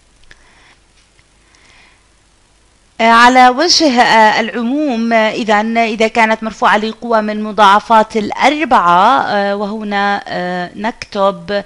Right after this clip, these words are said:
آم، كي، نضع هذا الرمز لنوضح أن العدد ليس سالب، أي أنه أكبر من أو يساوي الصفر.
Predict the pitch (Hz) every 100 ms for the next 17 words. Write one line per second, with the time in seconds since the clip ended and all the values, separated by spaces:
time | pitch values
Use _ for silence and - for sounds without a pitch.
0 | - - - _ - 208 202 196 196 196
1 | 190 _ _ _ _ - 269 277 269 208
2 | 214 208 202 180 214 208 196 214 208 -
3 | 208 208 208 196 - 202 190 185 202 190
4 | 202 - - 262 226 - 202 208 208 220
5 | - - 208 214 208 214 196 208 - 202
6 | 202 196 - 302 294 254 - -